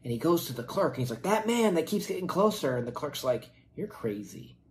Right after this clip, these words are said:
There's no man there." Like, that completely shatters this man's te-, like, his tethering to reality. It reminds me of, like, uh, remember that story La Orla by Guy de Maupassant,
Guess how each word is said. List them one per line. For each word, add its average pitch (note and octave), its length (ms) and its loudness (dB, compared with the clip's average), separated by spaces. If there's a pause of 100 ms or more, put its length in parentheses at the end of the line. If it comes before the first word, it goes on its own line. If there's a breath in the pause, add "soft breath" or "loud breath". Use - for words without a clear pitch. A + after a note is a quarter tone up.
There's G3 240 -6
no - 240 -6
man - 300 -18
there." - 320 -18 (420 soft breath)
Like, - 120 -6
that - 160 0
completely G#3+ 440 4
shatters C3 720 0
this C3 180 -4
man's B2+ 500 0
te-, - 260 -6
like, C#3 180 0
his - 300 -2
tethering C#3 560 4
to A#2 100 -8
reality. F#2+ 580 -10 (300 soft breath)
It C3+ 60 -6
reminds C#3 440 2
me D3+ 140 6
of, B2+ 120 2
like, A#2+ 200 -2 (120)
uh, C3+ 120 -2
remember D3 280 2
that F3+ 160 2
story C#3 300 2
La B2+ 180 4
Orla C#3 540 2 (280 soft breath)
by A#2+ 240 4
Guy B2+ 220 2
de B2+ 140 4
Maupassant, B2 680 -2